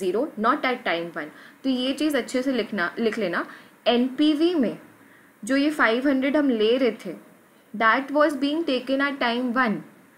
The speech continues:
but in आईआरआर ऐसा कुछ नहीं होता। जो फर्स्ट कैश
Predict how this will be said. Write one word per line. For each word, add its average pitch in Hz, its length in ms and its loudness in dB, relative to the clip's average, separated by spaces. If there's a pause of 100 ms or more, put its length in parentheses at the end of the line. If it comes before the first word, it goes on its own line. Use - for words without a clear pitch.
(400)
but 294 320 4 (420)
in 330 280 0
आईआरआर 208 540 2 (120)
ऐसा 208 280 0 (160)
कुछ 302 320 -4
नहीं 214 160 0
होता। 185 380 -4 (320)
जो 233 120 -2
फर्स्ट 262 540 -4
कैश 196 400 -2